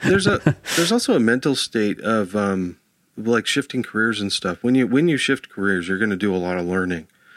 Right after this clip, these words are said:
Speaker 1: Um, you're gonna, uh, you're gonna, you're gonna feel like a newbie, and,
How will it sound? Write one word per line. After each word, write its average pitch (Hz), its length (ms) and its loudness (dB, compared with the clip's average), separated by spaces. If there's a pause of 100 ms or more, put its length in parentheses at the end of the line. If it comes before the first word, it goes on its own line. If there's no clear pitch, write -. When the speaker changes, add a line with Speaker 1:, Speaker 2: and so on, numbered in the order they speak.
(300)
Speaker 1:
Um, 87 320 -2
you're 90 220 -2
gonna, 90 260 -2 (140)
uh, 92 140 -4
you're 87 140 -4
gonna, 90 300 -4 (380)
you're 95 180 -10
gonna 101 140 2
feel 104 280 -2
like 101 200 0
a 90 40 -2
newbie, 87 600 0
and, 85 480 -4